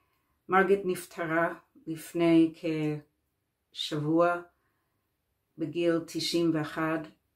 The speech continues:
מנגיף הקורונה. יהי זכרה ברוך. פרק ג'. החושך הפרוס על הכל, נכתב על דף קרוע שנמצא בין שתי מיטות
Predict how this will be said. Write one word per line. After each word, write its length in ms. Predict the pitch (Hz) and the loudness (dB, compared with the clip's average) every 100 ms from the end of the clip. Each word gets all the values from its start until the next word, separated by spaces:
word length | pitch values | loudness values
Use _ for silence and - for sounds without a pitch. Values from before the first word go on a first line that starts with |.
| _ | _
מנגיף 460 | 160 151 - 147 - | 0 0 0 -8 -8
הקורונה. 500 | 151 160 151 151 143 143 _ _ _ _ _ _ _ _ _ _ - - | -14 -8 -2 0 -2 -6 _ _ _ _ _ _ _ _ _ _ -20 -10
יהי 100 | 170 | -8
זכרה 600 | 151 151 151 - 147 143 - _ | -4 -4 -6 -10 -6 -6 -8 _
ברוך. 500 | 143 139 135 - - _ _ _ _ _ _ _ _ _ _ _ - _ | -8 -6 -8 -10 -20 _ _ _ _ _ _ _ _ _ _ _ -20 _
פרק 360 | - 151 151 - | -8 -4 -2 2
ג'. 40 | 165 143 131 _ _ _ _ - - _ - _ _ _ - _ _ _ _ | 4 4 0 _ _ _ _ -20 -20 _ -20 _ _ _ -20 _ _ _ _
החושך 880 | - 208 - 254 262 269 269 - - | -2 2 10 10 10 4 4 0 2
הפרוס 840 | 240 - 226 208 233 - - - - | 2 6 6 8 4 0 -8 -8 -4
על 100 | 180 | -4
הכל, 520 | 180 - 190 170 151 147 156 _ _ _ _ - | -4 -6 0 2 2 -4 -10 _ _ _ _ -14
נכתב 380 | 175 - 180 190 | -12 0 4 6
על 140 | 185 170 | 4 4
דף 280 | 175 - - | 0 0 -4
קרוע 400 | 185 170 170 160 | -2 0 0 0
שנמצא 580 | 160 151 147 - 170 | 2 0 0 0 2
בין 200 | 160 151 | 2 0
שתי 260 | 147 - 156 | -4 -6 -2
מיטות 360 | 147 147 147 | -2 -2 -8